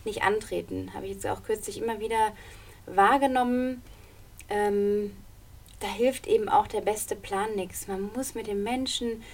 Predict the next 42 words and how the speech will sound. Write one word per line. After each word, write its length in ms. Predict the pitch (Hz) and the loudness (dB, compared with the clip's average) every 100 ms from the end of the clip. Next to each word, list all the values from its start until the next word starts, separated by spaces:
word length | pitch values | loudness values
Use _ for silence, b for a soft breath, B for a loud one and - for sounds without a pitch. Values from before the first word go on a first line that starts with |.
| B B B | B B B
auf 200 | - - | -8 -4
so 180 | - 269 | -2 -2
vielen 300 | 240 240 220 | -2 -2 -2
verschiedenen 440 | 214 - 208 196 | -4 -4 -2 -2
Ebenen 360 | - 202 196 - | 0 0 -2 -4
arbeiten. 680 | - 190 190 175 175 196 | -2 -2 -2 -4 -4 -6
Und 160 | 190 196 | -6 -4
das 160 | 208 - | -4 -4
ist 240 | 202 - | -4 0
das, 320 | 415 - - B B B B B - | 0 0 -8 B B B B B -10
mm, 580 | 202 202 196 196 190 190 - - | -2 0 2 2 0 -6 -14 0
was 200 | 202 202 | 0 0
es 120 | 190 | -2
echt 320 | - 196 - - | -2 -2 -6 2
ausmacht 500 | 190 196 196 180 175 | 6 6 2 -4 -4
auf 140 | - - | -8 -4
lange 300 | 185 185 175 | -2 -2 -4
Sicht. 400 | 175 175 - - | -4 -6 -6 -4
Also 160 | 190 | -4
diese 180 | 196 185 | -4 -2
Begleitung 880 | 180 196 196 226 262 254 240 233 226 B B B - | -2 0 2 4 4 2 0 0 -4 B B B 0
durchs 380 | 214 208 196 - | 2 2 0 4
Leben. 340 | 202 208 196 | 6 6 4
Und 100 | 180 | -2
das 140 | 196 | -6
ist 120 | 196 - | -6 -4
so 60 | |
eine 140 | 202 196 | -2 2
ganz 280 | 220 247 | 0 0
erfüllende 880 | - - - 240 233 220 208 202 196 196 B B B | -6 -6 0 2 2 0 0 2 0 -2 B B B
Arbeit 360 | - 233 240 226 | 6 8 6 2
für 100 | 226 | -2
mich, 140 | 220 | -4
da 80 | 220 | -2
bin 100 | 202 | -2
ich 60 | 196 | 0
auch 60 | |
ganz 200 | 196 220 | 0 0
egoistisch 380 | 214 190 208 214 | 0 -2 -2 -4
und 100 | 202 | -2
sage, 220 | - 196 | -2 0
ja, 180 | 185 269 | 2 0